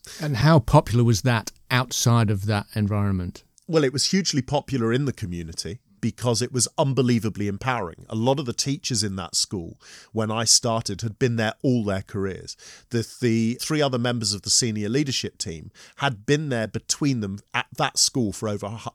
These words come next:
Speaker 2: a hundred years between them. But this was a very empowering, 'cause they'd been oppressed by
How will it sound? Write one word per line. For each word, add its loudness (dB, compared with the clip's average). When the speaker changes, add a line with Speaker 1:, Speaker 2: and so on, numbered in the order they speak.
Speaker 2:
a -6
hundred -8
years -8
between -10
them. -18
But 2
this 4
was 2
a 2
very 2
empowering, -2
'cause 0
they'd 0
been 2
oppressed 2
by 0